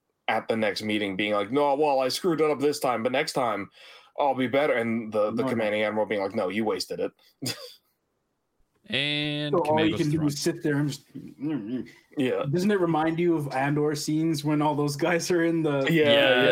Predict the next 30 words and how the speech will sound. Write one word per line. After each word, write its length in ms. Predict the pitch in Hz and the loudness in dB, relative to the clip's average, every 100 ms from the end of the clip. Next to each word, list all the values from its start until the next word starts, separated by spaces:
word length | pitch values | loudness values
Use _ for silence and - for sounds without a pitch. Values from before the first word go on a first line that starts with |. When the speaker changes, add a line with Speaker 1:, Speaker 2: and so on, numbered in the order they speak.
| 110 | 4
Speaker 3:
Yes. 20 | |
Speaker 1:
the 80 | - | 2
Speaker 2:
ones 160 | - | 2
Speaker 1:
I 60 | 156 | 2
S 40 | 170 | 0
B 120 | 113 | -2
Speaker 2:
just 120 | 104 | -2
like, 80 | 117 151 | -2 -4
Speaker 1:
office. 120 | 147 | -4
Speaker 2:
you 60 | 156 | -2
can't, 280 | - 160 151 | -2 -2 -2
you 80 | 151 | -2
don't, 120 | 151 | 0
don't 180 | 160 156 | -2 -2
talk. 300 | 120 - - _ _ _ _ _ | -6 -8 -14 _ _ _ _ _
Speaker 3:
Yeah, 120 | 101 - | -10 -6
Speaker 2:
<laughs> 380 | 180 170 254 - | -4 -6 -10 -8
Speaker 3:
fine. 500 | 98 92 95 92 98 - 160 - - | -6 -6 -4 -4 -6 -6 -8 -8 -20
Yeah. 60 | - - - _ - | -20 -20 -20 _ -10
Speaker 1:
The, 280 | 120 127 - - | -4 -4 -6 -8
the 220 | 127 131 | -2 0
one 260 | 127 156 | 0 0
other 240 | 165 143 131 | 0 -2 -2
thing 320 | 135 120 104 | -2 -4 -2
that 140 | 107 101 | -2 -2
I 100 | 101 | -2
liked, 640 | 101 101 98 - - - - - | -2 -4 -4 -8 -14 -14 -16 -10
uh, 400 | 107 95 90 90 - - | -6 -6 -6 -6 -10 -8
them 240 | 110 104 95 | -6 -4 -8
foreshadowing 960 | - 123 127 - 113 87 67 71 113 | -4 -2 0 -2 -2 -4 -6 -8 -14